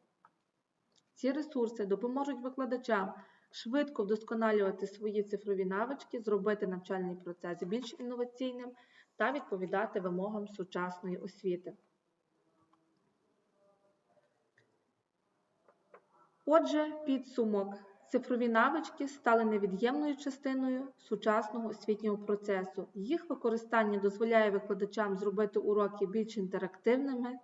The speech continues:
цікавими та ефективними. Інтеграція цифрових технологій,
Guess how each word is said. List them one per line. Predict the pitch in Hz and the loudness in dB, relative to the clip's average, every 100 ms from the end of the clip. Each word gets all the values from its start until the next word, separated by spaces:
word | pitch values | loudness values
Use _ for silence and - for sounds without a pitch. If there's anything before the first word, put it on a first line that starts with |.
| - | -10
цікавими | 226 - 196 208 220 214 | -8 2 2 2 0 -2
та | - - | -4 -6
ефективними. | 196 214 - 214 190 180 175 - _ _ _ _ | -8 -10 0 2 2 0 -6 -10 _ _ _ _
Інтеграція | 240 262 294 294 311 320 - 233 | -6 -4 -2 2 2 0 0 -2
цифрових | 233 226 226 226 240 | -2 -4 0 0 0
технологій, | 233 220 208 214 247 240 220 | -4 -6 -2 2 2 0 -4